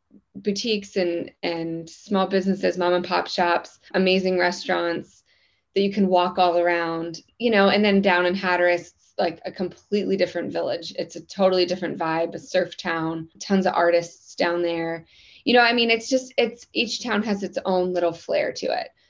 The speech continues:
So I really think that there's just something for everybody on the Outer Banks, whether you're looking for, like, a totally relaxed vacation with nothing but sitting on the beach,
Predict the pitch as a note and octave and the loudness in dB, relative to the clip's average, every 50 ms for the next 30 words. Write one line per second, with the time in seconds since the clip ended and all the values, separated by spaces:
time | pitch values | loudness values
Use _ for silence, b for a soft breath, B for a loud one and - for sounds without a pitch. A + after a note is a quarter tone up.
0 | B B B - - G3 F#3+ F#3 G3 G3 G3+ G#3+ G#3 G3+ F3+ - - - - E3+ | B B B 0 2 2 2 4 4 4 2 2 0 -2 -4 -8 -6 -4 -4 -4
1 | E3 E3+ E3+ E3 - E3+ E3 D#3+ F3+ F3+ E3+ - - - D#3+ E3 E3+ D#3+ E3+ E3+ | -4 -4 -10 -10 -10 -10 -10 -8 -10 -10 -10 -8 -8 -8 -6 -8 -8 -8 -6 -6
2 | E3+ E3+ F3 - - _ - - F3 E3 - - - - C3+ - - - - F#3+ | -6 -8 -10 -12 -14 _ -8 -8 -6 -6 -6 -6 -6 -8 -8 -8 -8 -10 -10 -14
3 | - - - F3+ E3+ E3+ E3 E3+ E3+ F3 E3+ E3+ E3+ - F3 E3+ E3 - - F3 | -10 -4 0 2 2 4 4 4 4 2 2 0 -2 -4 -6 -6 -6 -6 -4 -2
4 | D#3+ F3 E3+ - - G3 G3 - - - - - - G3+ G3+ G3+ G#3 G#3 G#3 G3 | -2 -2 -4 -4 -8 -10 -12 -12 -18 -20 -18 -4 0 2 4 6 6 6 6 6
5 | G3 F#3+ F#3 F#3 F#3 F#3 F#3 - - - - - - - - _ _ _ _ - | 4 4 4 2 2 0 -2 -4 -8 -18 -20 -18 -18 -20 -20 _ _ _ _ -4
6 | F#3 F3+ F3 - F3+ E3+ - F#3 F3 F3 F3 E3+ E3+ - F3+ E3 - - F3 F3 | -4 -2 -2 0 -2 -2 0 -2 -2 0 -2 -2 -4 -6 -8 -10 -8 -8 -6 -4
7 | E3+ F3 F#3 G3 - - F#3 F#3 F#3 F3+ F3+ F#3+ - - - - F3+ F3 F3 F3 | -2 -2 -2 -2 -2 0 2 2 2 2 0 -2 -6 -6 -2 0 2 2 2 2
8 | F3 F3 F3 E3+ E3 D#3+ D#3+ - - - - | 2 0 0 0 0 0 -2 -4 -6 -14 -14